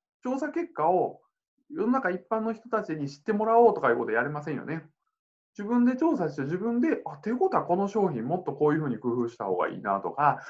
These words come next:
こっちの商品の方が売れ筋だなというふうに、その社内で利用するわけです。こういった点では市民意識、意識調査も似たところがあります。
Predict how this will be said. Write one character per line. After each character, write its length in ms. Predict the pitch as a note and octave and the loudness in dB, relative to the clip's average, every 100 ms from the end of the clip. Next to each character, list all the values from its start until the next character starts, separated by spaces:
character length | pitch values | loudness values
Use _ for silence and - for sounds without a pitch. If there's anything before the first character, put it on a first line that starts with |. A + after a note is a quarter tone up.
| - - - | -16 -12 -2
こ 100 | E3 | -2
っ 60 | |
ち 80 | F#3 | 0
の 100 | G#3+ | -2
商 160 | C#4 A#3 | 2 2
品 120 | D3+ | 2
の 80 | A2 | 2
方 60 | |
が 80 | E2+ | 2
売 120 | A2+ | 2
れ 60 | C#3 | 0
筋 260 | C#3 C#3 B2+ | -4 -6 -4
だ 140 | A2 | 0
な 260 | B2+ D3 - | 0 0 -2
と 100 | C3+ | -2
い 100 | A#2+ | -2
う 40 | |
ふ 200 | B2 C3+ | -2 -4
う 40 | F3 | 4
に、 220 | B3 B3 _ _ - _ _ _ _ _ - | 6 6 _ _ -20 _ _ _ _ _ -2
そ 80 | |
の 200 | C4+ C4 - | 0 0 -2
社 180 | - F4 | -4 0
内 220 | E4 C#3 | 2 2
で 220 | E2+ - - | 2 -2 -4
利 80 | A#2+ | 2
用 160 | A2 G#2 | 2 2
す 100 | G2+ | 0
る 60 | |
わ 100 | F2+ | 0
け 80 | E2 | 0
で 120 | D2 | -6
す。 200 | - - - _ _ _ - - _ _ - - - _ _ _ _ _ _ _ _ _ _ | -10 -20 -20 _ _ _ -20 -20 _ _ -20 -20 -20 _ _ _ _ _ _ _ _ _ _
こ 80 | - | 0
う 20 | |
い 40 | |
っ 20 | - | 2
た 100 | E4+ | 4
点 200 | D#4 C#4 | 6 6
で 80 | |
は 80 | D3+ | 4
市 200 | D3 A#3+ | 2 2
民 280 | A#3 B3 A#3+ | 8 8 8
意 140 | A3 - | 4 -6
識、 280 | - - - | -12 -16 -8
意 60 | F#3 | -8
識 280 | - G3 | -6 -6
調 280 | F3+ F#3+ D3+ | -2 2 2
査 120 | C#3+ | 2
も 140 | A3 F3+ | 2 2
似 140 | B2+ | 2
た 120 | B2+ | 2
と 120 | B2 A#2 | 0 2
こ 140 | A2+ | 2
ろ 100 | A2 | 2
が 300 | E3+ F#3 - | 4 4 2
あ 60 | A#2+ | -2
り 120 | G#2+ | -4
ま 260 | F#2+ F#2 A2+ | 0 2 0
す。 140 | - | -4